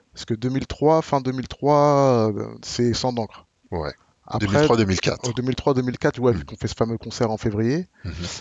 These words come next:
Speaker 1: euh, à l'Élysée Montmartre. Ensuite, il y a les maxi, donc celui d'entreprise, les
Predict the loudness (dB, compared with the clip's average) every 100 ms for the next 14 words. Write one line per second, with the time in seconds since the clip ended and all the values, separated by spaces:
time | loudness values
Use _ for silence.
0 | -8 -2 0 2 4 4 2 2 0 -2
1 | 0 -2 -2 -6 -10 -8 -6 -6 -2 0
2 | 0 -2 -4 -2 -2 -2 -6 -6 -8 -8
3 | -10 -10 -8 -8 -6 -6 -6 -10 -4 -4
4 | -2